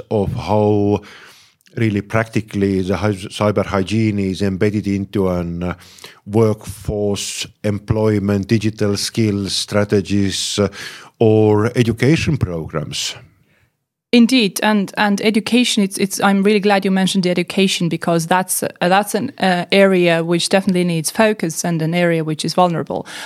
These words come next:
Speaker 2: But more generally, I, I think a good way to start is to adopt a cyber hy-, common cyber hygiene policy, and that can be relevant for any group, and it can be adopted at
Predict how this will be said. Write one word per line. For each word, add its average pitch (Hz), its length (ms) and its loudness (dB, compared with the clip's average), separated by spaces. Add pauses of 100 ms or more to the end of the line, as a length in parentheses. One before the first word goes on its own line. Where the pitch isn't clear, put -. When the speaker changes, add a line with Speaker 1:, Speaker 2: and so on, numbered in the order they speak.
Speaker 2:
But 196 160 2
more 254 300 6
generally, 226 540 2
I, 190 280 0
I 190 80 0
think 226 200 0
a 202 40 0
good 196 180 0
way 208 160 4
to 196 140 -2
start 185 640 2
is 185 260 2
to - 140 2
adopt 185 520 2
a - 20 2
cyber 180 400 2
hy-, 180 320 2
common 196 360 2
cyber 175 280 2
hygiene 170 480 0
policy, - 720 0
and 190 180 2
that 226 300 0
can 214 420 0
be 196 280 2
relevant 175 640 2
for 180 420 4 (100)
any 196 260 4
group, - 440 0
and 170 320 0
it 196 180 0
can 233 400 2
be 180 320 0
adopted 175 560 0
at 175 160 0